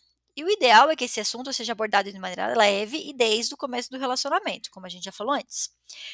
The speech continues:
Pois essa também é uma maneira de conhecer o seu parceiro ou parceira. Saber como ele ou ela lida com o dinheiro é extremamente importante pra entender o futuro do relacionamento e pra acertar os ponteiros desde cedo.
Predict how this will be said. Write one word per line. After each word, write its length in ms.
Pois 200
essa 260
também 240
é 20
uma 100
maneira 380
de 80
conhecer 300
o 40
seu 140
parceiro 400
ou 20
parceira. 380
Saber 300
como 260
ele 240
ou 140
ela 240
lida 320
com 140
o 40
dinheiro 380
é 40
extremamente 680
importante 480
pra 100
entender 220
o 80
futuro 380
do 80
relacionamento 680
e 60
pra 120
acertar 380
os 80
ponteiros 380
desde 240
cedo. 340